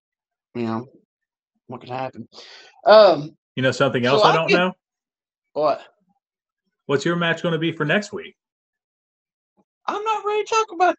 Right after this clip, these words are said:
Speaker 1: that y-, just yet. Are you?
Speaker 2: Okay. No,
Speaker 1: Are we
Speaker 2: go
Speaker 1: going
Speaker 2: ahead.
Speaker 1: too long?
Speaker 2: No, go ahead.
Speaker 1: Okay.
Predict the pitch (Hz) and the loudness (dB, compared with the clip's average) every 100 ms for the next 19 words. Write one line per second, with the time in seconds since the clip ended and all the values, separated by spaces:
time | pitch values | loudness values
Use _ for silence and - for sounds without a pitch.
0 | _ 226 175 139 156 170 180 165 - 170 | _ 0 0 -6 -12 -2 -2 -2 -4 -4
1 | 127 - _ 165 170 202 262 277 226 269 | -4 -8 _ -2 0 2 2 2 -2 -6
2 | - _ _ _ _ 196 175 208 208 285 | -14 _ _ _ _ 0 4 6 6 4
3 | - 220 233 240 240 - _ _ - 285 | 4 2 4 0 -4 -10 _ _ -4 -2
4 | 151 139 196 226 190 170 | 0 0 2 4 6 4